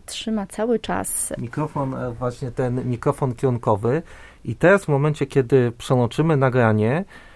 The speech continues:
Speaker 2: to usłyszymy, że Kasia, e, tutaj opowiadała i słyszeliśmy tylko Kasię, natomiast nie słyszeliśmy całkowicie mnie. Ja w tle tak cichutko, tak, mhm, potakiwałem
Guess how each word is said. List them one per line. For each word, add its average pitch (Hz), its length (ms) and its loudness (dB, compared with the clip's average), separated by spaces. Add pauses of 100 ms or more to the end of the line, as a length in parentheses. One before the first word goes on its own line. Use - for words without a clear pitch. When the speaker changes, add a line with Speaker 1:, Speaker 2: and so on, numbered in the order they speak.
(360)
Speaker 2:
to 147 240 6 (220)
usłyszymy, 160 680 4
że 143 300 4 (140)
Kasia, 135 600 2
e, 120 180 2
tutaj 139 300 -2
opowiadała 123 800 0 (440)
i 151 260 0
słyszeliśmy 175 600 0
tylko 160 320 0
Kasię, 139 520 0 (100)
natomiast 165 540 0
nie 151 160 2
słyszeliśmy 165 560 -2
całkowicie 151 560 0
mnie. 135 360 2 (380)
Ja 135 260 4
w - 140 -10
tle 143 480 4 (100)
tak - 320 -6
cichutko, - 520 -6 (260)
tak, 110 260 -6 (140)
mhm, 113 480 -4 (200)
potakiwałem 120 920 -2